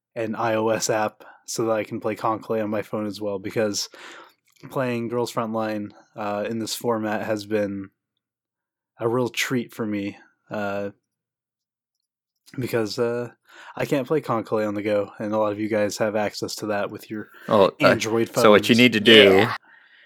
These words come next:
Speaker 2: is you need to talk to the people who make Conclave and beg them to censor it,
Speaker 1: Uh-huh.
Speaker 2: like Girls Frontline censored themselves so they could get on I O S.
Speaker 3: Yeah.
Speaker 1: Is
Speaker 3: Logan, have you
Speaker 1: yeah.
Speaker 3: seen some of the uncensored art?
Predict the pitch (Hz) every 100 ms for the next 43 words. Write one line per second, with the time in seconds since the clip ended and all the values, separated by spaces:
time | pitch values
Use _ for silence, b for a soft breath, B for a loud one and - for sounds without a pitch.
0 | b - 92 95 95 107 - - - -
1 | 95 95 92 92 110 95 104 98 - 110
2 | 92 110 98 98 95 90 95 _ _ 110
3 | 101 101 - 104 101 101 90 85 85 -
4 | b b b 92 90 82 - 92 92 95
5 | 90 82 - 170 165 117 90 95 117 113
6 | 90 90 - _ _ _ 113 98 - 143
7 | - 98 90 82 92 85 98 90 117 110
8 | 98 85 85 90 82 - 87 82 80 80
9 | 80 85 92 - - - _ 117 101 98
10 | - 104 160 180 151 214 - 175 190 185
11 | 190 160 165 160 196 - 214 226 247